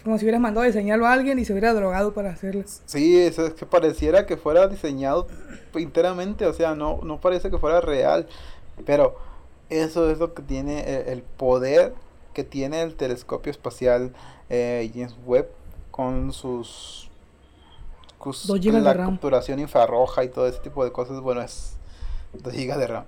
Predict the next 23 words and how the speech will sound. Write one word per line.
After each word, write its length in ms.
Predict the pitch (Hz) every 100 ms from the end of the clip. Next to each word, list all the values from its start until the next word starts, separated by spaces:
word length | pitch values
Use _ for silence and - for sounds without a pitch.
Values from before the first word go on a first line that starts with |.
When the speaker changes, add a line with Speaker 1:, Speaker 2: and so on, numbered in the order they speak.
| - - -
Speaker 2:
<laughs> 300 | - 170 - - - - - -
Speaker 1:
Sus, 160 | - 214
Speaker 2:
Pero 140 | 135
es 100 | 127
fascinante, 340 | - 143 - -
Speaker 1:
sus 120 | 208
Speaker 2:
viejo. 180 | - 185
Speaker 1:
cinco 100 | 220
megas 300 | 196 202 214
de, 180 | 208 185
de 100 | 180
memoria. 420 | 180 180 180 185 - - - - -
Speaker 2:
¿Tú 180 | 208 - - -
qué 140 | 208 202
ves 200 | 202 -
esta 180 | -
imagen, 460 | 196 165 143 165 147
güey? 260 | 143 135 -
Y 100 | 143
ves, 360 | 131 131 - - - - -
eh, 320 | 147 139 135
estrellas 600 | 143 131 - 139 143 143 -
posiblemente 1160 | 131 143 143 143 139 139 151 147 131 120 113